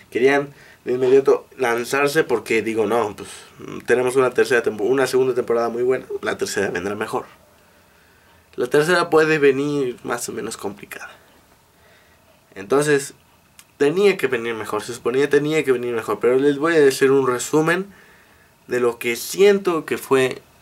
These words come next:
la primera parte de la tercera temporada. Fue muy, muy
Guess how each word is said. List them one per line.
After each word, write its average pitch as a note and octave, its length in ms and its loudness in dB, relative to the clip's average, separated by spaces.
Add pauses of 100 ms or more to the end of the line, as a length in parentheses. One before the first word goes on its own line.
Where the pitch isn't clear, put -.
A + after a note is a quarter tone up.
(200)
la B2 220 0
primera A#2+ 400 0
parte G#2+ 320 0
de G2+ 60 2
la G2 100 0
tercera G#2 340 -2
temporada. - 480 -8 (960)
Fue C#3+ 380 2 (400)
muy, D3+ 560 -6 (920)
muy B2+ 760 -4